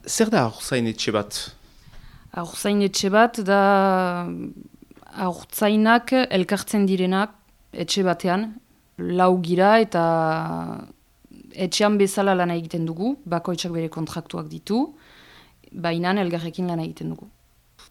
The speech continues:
Speaker 2: Egiten dugu, ah, gurasoekin, bakoitzak ahal dugula besteen haurrak zaintzen.
Speaker 1: Ah, hori posible da.
Speaker 2: Bai, delegazion d'accueil deitzen da, kontratuan idatzia da, eh, firmatzen dute,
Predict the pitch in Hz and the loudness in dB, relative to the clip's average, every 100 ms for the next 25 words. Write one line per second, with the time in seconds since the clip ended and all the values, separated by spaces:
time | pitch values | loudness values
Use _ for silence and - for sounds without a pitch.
0 | - 175 185 196 202 208 202 185 180 165 | -12 -8 0 2 2 4 6 6 4 0
1 | 135 110 175 190 190 - 196 196 240 262 | -4 -6 -4 0 0 0 -2 0 0 0
2 | 277 - - - - 170 175 196 190 220 | -2 -14 -20 -20 -6 -2 0 0 0 0
3 | 196 185 185 196 190 202 202 170 180 170 | 2 2 2 0 0 2 0 -2 -2 -2
4 | - - 185 180 170 170 165 190 190 - | -6 -2 -2 0 -2 -2 -4 -4 -4 -8
5 | - _ _ - 180 170 - 147 143 - | -20 _ _ -10 -6 -6 -6 -10 -12 -16
6 | - 139 123 - 143 143 139 - 175 208 | -18 -16 -16 -18 -18 -18 -18 -16 -16 -6
7 | 185 175 165 - _ - 175 185 185 180 | -2 -2 -4 -10 _ -10 -2 0 2 0
8 | - 185 170 190 180 160 156 165 160 170 | -2 -2 -2 -4 -4 -4 -6 -6 -4 -4
9 | - _ _ _ - _ - 175 160 170 | -8 _ _ _ -20 _ -8 -6 -4 -4
10 | 180 170 170 160 - 165 165 185 202 202 | -2 -2 -2 -4 -4 -4 0 2 2 0
11 | 175 165 156 156 - - 180 170 185 170 | -6 -8 -8 -10 -10 -8 -6 -4 -4 -6
12 | 160 175 196 247 | -4 -2 -2 -2